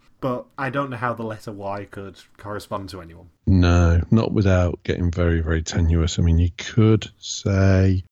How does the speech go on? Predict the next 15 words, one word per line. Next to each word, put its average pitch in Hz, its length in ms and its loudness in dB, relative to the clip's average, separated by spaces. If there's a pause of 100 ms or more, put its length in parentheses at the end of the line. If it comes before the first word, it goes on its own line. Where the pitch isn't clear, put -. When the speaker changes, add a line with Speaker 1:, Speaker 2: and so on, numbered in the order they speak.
(120)
Speaker 2:
some 107 360 4
of 104 40 6
the 104 80 2
crucifixions 131 1080 0
were 170 60 -2
done 160 240 2
on 160 120 4
a 156 60 2
Y-shaped 156 760 -2
cross, - 340 -6
therefore 110 460 -4
it's - 120 -6
pointing 117 420 -2
to - 80 -8
Peter. 139 380 -2